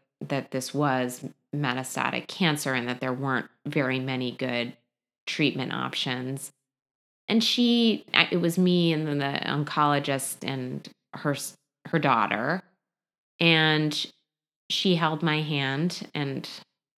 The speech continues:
you know, I don't know what kinds of thoughts the daughter <laughs> had about that. Um, but I felt like she was very vulnerable and appreciated a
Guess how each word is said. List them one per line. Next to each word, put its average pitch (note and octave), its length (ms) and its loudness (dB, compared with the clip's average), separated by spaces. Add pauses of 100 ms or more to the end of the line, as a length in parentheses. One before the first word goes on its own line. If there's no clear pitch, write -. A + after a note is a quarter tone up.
(1040)
you D#3 80 -6
know, C#3 80 -2
I C3+ 120 4
don't C3+ 200 2
know C3+ 320 0 (100)
what - 200 -8
kinds C#3+ 400 0
of C#3 100 -8
thoughts C#3 360 0
the D3 100 -4
daughter C3+ 340 4
<laughs> - 0 -
had E3 480 4
about C#3+ 420 2
that. C3 680 0
Um, C3+ 520 -6 (1200)
but F3+ 200 4
I F#3 160 6
felt F3 480 2
like D3+ 400 -2 (640)
she E3+ 300 2
was C#3+ 280 0
very C#3+ 480 2
vulnerable C#3+ 1120 -2
and C3+ 560 -4 (260)
appreciated C#3+ 880 2
a C#3+ 140 -4